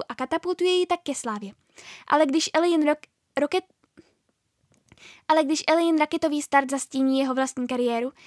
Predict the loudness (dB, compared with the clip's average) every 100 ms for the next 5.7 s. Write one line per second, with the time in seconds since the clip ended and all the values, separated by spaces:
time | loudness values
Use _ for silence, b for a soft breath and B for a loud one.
0 | B B -6 -4 2 4 4 0 -4 -4
1 | 0 0 0 -2 -6 -4 -6 -6 -8 -6
2 | -6 -4 -4 -6 -6 -4 -4 -6 -10 -6
3 | -6 -4 -4 -4 -4 -6 -8 -8 -6 -8
4 | -4 -4 -4 -6 -4 -4 -6 -6 -8 -6
5 | -4 -4 -4 -4 -6 -6